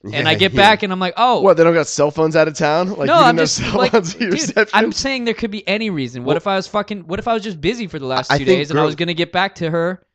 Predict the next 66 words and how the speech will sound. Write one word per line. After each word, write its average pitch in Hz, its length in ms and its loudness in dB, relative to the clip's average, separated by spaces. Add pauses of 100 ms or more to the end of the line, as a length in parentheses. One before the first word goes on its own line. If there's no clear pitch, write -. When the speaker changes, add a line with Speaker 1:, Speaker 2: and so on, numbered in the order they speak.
(360)
Speaker 1:
you 180 120 -2
Speaker 2:
Well, 180 60 2
Speaker 1:
know, - 40 -2
tomorrow? 147 520 0
Speaker 2:
I, 156 60 2
I - 0 -
Speaker 3:
I 151 40 2
got 185 300 4
Speaker 2:
think - 160 -4
I 147 100 2
hate 185 180 2
that 160 220 0
shit - 260 -4
that 139 80 -4
girls 131 300 0
do. 147 220 -2
They're 117 180 -2
like, 104 200 -6
"Oh, 117 80 -2
I 123 160 0
know 131 120 0
you 139 200 -4
saw 117 320 -6
the 113 100 -8
message." 95 720 -8
It's - 160 -16
like, 165 180 -6
Speaker 3:
Yeah. 107 300 -4
Speaker 2:
shut 233 280 -6
the 175 120 -4
f-, - 200 -12
maybe 175 280 -2
I - 20 -2
didn't 220 160 -4
have 196 100 -6
time 180 300 -6
to 180 60 0
respond, 165 480 -2
or 131 260 -2 (300)
my 135 160 -2
phone 147 440 -4
opened, 120 440 -2
or 95 80 -10
something 139 400 -6
like 95 120 -10
Speaker 3:
The, 151 60 -4
Speaker 2:
that, 95 120 -6
Speaker 3:
the 160 40 -2
Speaker 2:
you - 80 -4
know, - 40 -8
Speaker 3:
problem 208 280 2
Speaker 2:
like 180 100 -2
Speaker 3:
is, 185 140 -4
is 143 140 -10
that 120 200 -2
women 180 320 -2
send 147 240 -4
these 180 120 -10
pointless 135 520 -10
text 117 280 -10
messages 98 440 -12
and 104 80 -12
then 104 120 -8
expect 101 380 -10
a 87 40 -14
response. 87 560 -12